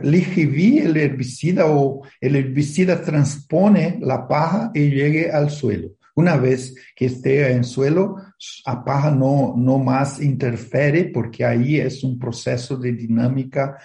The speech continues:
de herbicida en el suelo. Entonces, eh, las condiciones climáticas son muy importantes. Muchas veces, pelo-, por lo menos acá en Brasil, que conozco un poco más de la agricultura,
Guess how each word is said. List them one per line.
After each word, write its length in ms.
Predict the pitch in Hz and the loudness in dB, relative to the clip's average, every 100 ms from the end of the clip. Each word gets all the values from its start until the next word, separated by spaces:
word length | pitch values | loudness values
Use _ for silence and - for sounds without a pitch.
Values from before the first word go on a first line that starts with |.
| - - | -20 -14
de 540 | 110 123 123 123 123 - | -2 0 2 0 -2 -4
herbicida 840 | 127 123 120 - 131 123 127 123 - | -4 -2 -6 -6 -4 -2 0 -2 -2
en 180 | 123 | 0
el 100 | 123 | 0
suelo. 520 | 123 - 104 92 92 - _ - - - - | -2 -4 -4 -4 -8 -14 _ -20 -20 -20 -6
Entonces, 720 | 120 120 196 202 160 - - - - - | -2 2 4 4 2 0 -6 -16 -20 -8
eh, 400 | 127 127 123 123 131 | -2 2 2 2 0
las 240 | 135 - | 0 0
condiciones 640 | 175 170 156 175 180 185 | 0 2 2 2 4 2
climáticas 720 | - 147 127 135 151 - 175 - | 2 2 2 2 0 -2 -4 0
son 240 | 151 135 | 0 2
muy 220 | 147 151 | 2 2
importantes. 840 | 151 147 147 - 101 92 - - - | 2 0 -4 -6 -8 -8 -12 -12 2
Muchas 380 | 208 220 143 139 | 2 4 2 2
veces, 720 | 151 220 131 104 - - _ | 2 2 0 -4 -8 -16 _
pelo-, 360 | 120 117 117 - | -4 -2 -4 -4
por 120 | 120 | -2
lo 80 | 117 | 2
menos 360 | 135 151 123 | 4 4 2
acá 380 | 120 - 123 127 | 0 -4 -4 -2
en 100 | 127 | -2
Brasil, 500 | - - - 170 - | -4 -8 -2 -2 -2
que 120 | - | -10
conozco 460 | - 107 117 120 - | -8 -4 -2 -4 -4
un 80 | 113 | -4
poco 280 | 127 123 113 | -2 -2 0
más 260 | 120 120 | 0 -2
de 80 | 120 | -2
la 120 | 117 | -4
agricultura, 800 | 117 117 120 113 110 202 202 143 | -4 -4 -6 -8 -2 0 2 0